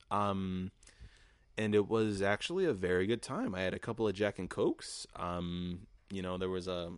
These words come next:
a lot of gay people there, a lot of homosexuals, and I had an amazing time. I will admit it. It was such a great time. It was a little weird, a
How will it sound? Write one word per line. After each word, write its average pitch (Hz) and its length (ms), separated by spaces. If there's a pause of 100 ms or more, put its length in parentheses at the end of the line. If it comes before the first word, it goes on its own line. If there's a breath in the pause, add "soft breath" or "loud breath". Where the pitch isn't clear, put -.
(200)
a 82 140
lot 90 260
of 92 60
gay 92 180
people 147 280
there, 165 220
a 117 60
lot 92 260
of 95 80
homosexuals, 101 840
and 92 480 (1000 soft breath)
I 101 180
had 180 300
an 110 120
amazing 95 580
time. 208 360 (140)
I 98 340
will 113 440
admit 127 300
it. - 180
It 95 100
was 95 160
such - 400
a 107 120
great 101 320
time. 127 280
It 107 80
was 135 100
a 170 60
little 226 200
weird, 208 340
a - 40